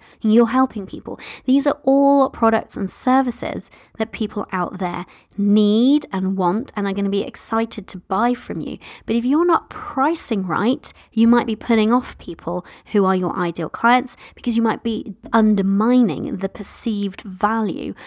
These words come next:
of what it is that you're doing. The other thing is, is if you're not pricing right and you end up sabotaging your own sales activities because you're worried about the price,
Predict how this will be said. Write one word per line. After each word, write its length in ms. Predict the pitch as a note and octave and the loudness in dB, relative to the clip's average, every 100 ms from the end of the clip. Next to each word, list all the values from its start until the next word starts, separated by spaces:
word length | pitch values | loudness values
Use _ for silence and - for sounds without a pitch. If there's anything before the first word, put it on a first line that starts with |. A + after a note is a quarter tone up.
| - | -16
of 140 | - G3 | -6 0
what 140 | G3 | 0
it 100 | F#3+ | 0
is 180 | F#3+ F#3 | -4 -6
that 200 | - - | -8 -10
you're 80 | F#3+ | -6
doing. 380 | - B3+ - - _ _ _ _ _ _ - | -2 -2 -4 -12 _ _ _ _ _ _ -6
The 120 | C4 | 0
other 160 | B3+ C#4+ | 0 0
thing 160 | D4 B3+ | 0 0
is, 120 | A#3 | 0
is 100 | A3 | -4
if 160 | A#3 A3+ | -4 0
you're 100 | A3 | 0
not 160 | A3 | 0
pricing 480 | - E4 F#4 - A3+ | -4 -2 0 0 0
right 240 | E3 F#3+ - - - - | -2 -4 -6 -14 -14 -2
and 140 | A#3 | 0
you 80 | A3+ | 2
end 180 | A3 G#3+ | 2 2
up 140 | A3 - - | 0 -2 -10
sabotaging 920 | - - - B3 B3 - A3 G#3+ G#3+ G3+ | 0 2 2 0 -2 0 0 2 0 -2
your 160 | G3 - | -2 -2
own 340 | G3 F#3+ F#3 | 0 0 -2
sales 520 | - - A#3+ C#4 C4+ | -4 -4 -2 -2 0
activities 600 | G3+ - - F#3+ - F#3+ | -2 -8 -12 -12 -8 -6
because 420 | - G3 - G3+ F#3+ | -6 -6 -2 -2 0
you're 120 | F3+ | -2
worried 480 | F3 G3 A3+ A#3+ F#3 | 0 2 4 2 0
about 320 | - - C#4 | -4 -6 -8
the 60 | |
price, 400 | - - - - | -10 -8 -6 -8